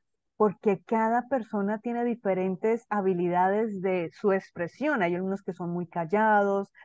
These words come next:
hay otros que son extrovertidos, que ya toca uno decirle, "Oye, no, sí, sí, muchas gracias, pero hagas, eh, hasta ahí, cállese, por favor." <laughs> Como hay otras personas que no se expresan con palabras, sino que lo escribe,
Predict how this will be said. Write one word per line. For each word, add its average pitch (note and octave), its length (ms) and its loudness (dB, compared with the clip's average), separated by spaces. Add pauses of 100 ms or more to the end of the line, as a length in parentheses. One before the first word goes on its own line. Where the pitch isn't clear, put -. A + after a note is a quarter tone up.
(140)
hay G3 120 2
otros F#3+ 240 -2
que F#3 120 -4
son F#3 260 -2
extrovertidos, F#3 800 0
que F#3 100 -4
ya E3+ 120 -4
toca F#3 240 -2
uno F#3+ 120 -2
decirle, F#3 360 0
"Oye, G3 260 2
no, G3+ 120 -2 (120)
sí, C#4 200 0
sí, C4+ 220 0
muchas B3 360 4
gracias, A#3+ 500 4
pero F#3+ 320 2 (260)
hagas, A3 340 4
eh, G#3 240 4 (140)
hasta A3 320 0
ahí, C#4 380 6
cállese, C#4 480 0
por G#3 180 -6
favor." G#3+ 500 2
<laughs> - 480 -12 (200)
Como A3+ 240 4
hay G#3+ 80 4
otras A3 260 0
personas G#3 640 -4
que B3 160 -4
no G#3+ 220 2
se A#3+ 100 -6
expresan A#3 460 -2
con A#3+ 280 -2
palabras, F3+ 500 2
sino A3 260 -2
que F#3 180 0
lo F3 160 0
escribe, A#3 800 2